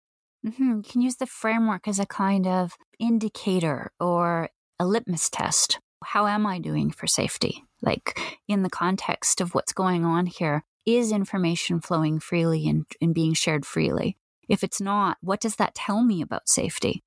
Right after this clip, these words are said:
You know, both in terms of how I'm showing up for the people who I'm trying to create that context for,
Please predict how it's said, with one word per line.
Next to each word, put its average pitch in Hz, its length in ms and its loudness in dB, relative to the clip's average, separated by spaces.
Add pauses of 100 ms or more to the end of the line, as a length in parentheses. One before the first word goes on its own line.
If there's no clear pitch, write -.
(120)
You - 80 0
know, 165 160 2
both 185 300 0
in 185 80 2
terms 175 360 0
of 160 140 0 (300)
how - 420 0 (160)
I'm 196 240 2
showing 165 500 0
up - 200 0
for - 160 -4
the 160 100 0
people 117 540 0 (120)
who 180 220 -2
I'm 196 180 2
trying 165 280 -2
to - 80 -8
create - 320 -2
that - 180 -4
context - 560 0
for, 175 340 -2